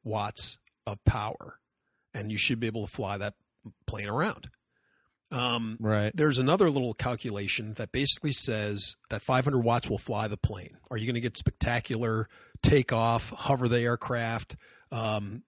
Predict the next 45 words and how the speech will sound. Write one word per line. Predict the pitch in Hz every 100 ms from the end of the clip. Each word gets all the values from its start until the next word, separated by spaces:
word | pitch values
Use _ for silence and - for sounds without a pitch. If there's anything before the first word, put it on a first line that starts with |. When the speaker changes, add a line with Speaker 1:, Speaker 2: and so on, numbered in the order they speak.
| -
Speaker 1:
you | 151
know, | 104 107
accelerate | - 135 123 120 120 - _ -
to | 131
the | 107
sky? | - 117 113 110 113 107 151 _ _ -
No, | 127 196 - -
not, | - 123 123 _
not | 123 131 - - 131
with | 113 110
five, | 131 123 -
five | - 120 110
pounds | - 107 107 104
with | 113 - _
five | - 113 113
hundred | 113 113
watts. | 113 98 -
You're | 127
gonna | 120
be | 113
able | 117 101
to |
fly | 127 113
around | 117 117 113
normally, | 113 107 107 104 107
scale, | - - 117 110
very | 113 117
scale-like, | 107 - 110 104 101 104 - - - - - _ _ _ _ _ _ _ _ _ _ -
and | 110
it's | -
gonna | 110
be | 120 123
easy | 110 101
to | 107
fly. | - 220 95 - - _ -
But | 127
if | 120
you | 135
wanna | 139 135
get | 127
a | 120
little | 120 143 156
bit | 139
more | 131 165
performance, | 196 - - 110 101 110 -